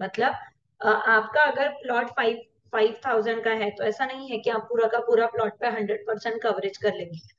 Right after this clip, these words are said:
क्या कहा गया है कि ground coverage fifty परसेंट ही होना चाहिए, मतलब क्या, ये फ़ाइव थाउजेंड के ground floor पे आप सिर्फ ढाई हजार ही बना सकते हो,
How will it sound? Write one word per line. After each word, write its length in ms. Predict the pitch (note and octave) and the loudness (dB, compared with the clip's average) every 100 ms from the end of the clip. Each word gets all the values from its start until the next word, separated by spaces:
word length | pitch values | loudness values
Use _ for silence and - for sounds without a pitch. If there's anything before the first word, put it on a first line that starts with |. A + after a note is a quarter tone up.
| _ _ _ | _ _ _
क्या 160 | C#4 C#4 | 2 2
कहा 240 | C#4 C4+ | 2 0
गया 200 | B3+ C4 | 2 2
है 120 | B3+ C4+ | 2 0
कि 120 | B3+ | -6
ground 340 | A#3+ A3+ A3+ | -2 -2 -2
coverage 440 | A#3 B3 B3 D#4+ - | -2 0 0 -4 -6
fifty 300 | B3+ - A3 | -8 -6 0
परसेंट 420 | A3 G#3+ A3 G#3+ | 2 4 4 2
ही 60 | |
होना 300 | A#3+ G#3+ G#3 | 0 0 0
चाहिए, 300 | G#3 G3+ G#3 G#3 _ - - | -2 -2 -4 -4 _ -14 -2
मतलब 300 | A3 A3+ C4+ | -2 2 0
क्या, 380 | C4+ B3+ B3+ C#4 | 2 0 0 -2
ये 80 | B3 | -6
फ़ाइव 320 | C4+ A#3+ A#3+ - | -2 -2 -2 -2
थाउजेंड 340 | C#4 B3+ A#3+ A#3 | 0 0 0 -2
के 320 | A#3+ A#3+ A#3+ | 2 0 0
ground 280 | A3 G#3+ A3+ | -2 -2 -2
floor 340 | - B3 A3+ | -6 -4 -2
पे 140 | G#3+ A3 | 2 2
आप 240 | G#3 G#3 | 2 0
सिर्फ 340 | - A3 C#4+ - - G3+ | -4 -4 -4 -6 -10 -4
ढाई 220 | F#3 G#3+ | 0 0
हजार 320 | G#3 G#3+ G#3+ | 2 2 2
ही 60 | A3 | 2
बना 240 | A3 G#3+ | 2 0
सकते 320 | G#3+ A3 - | -2 -4 0
हो, 120 | A3 | 0